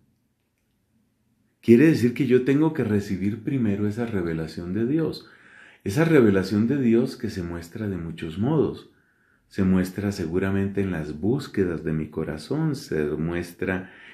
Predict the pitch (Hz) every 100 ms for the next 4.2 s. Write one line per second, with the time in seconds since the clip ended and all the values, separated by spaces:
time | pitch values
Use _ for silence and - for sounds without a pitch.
0 | - - 90 87 85 85 82 78 95 104
1 | 107 98 85 80 - 147 143 98 82 82
2 | 82 82 82 101 92 87 80 82 - 80
3 | 80 98 101 85 80 - 196 165 - -
4 | -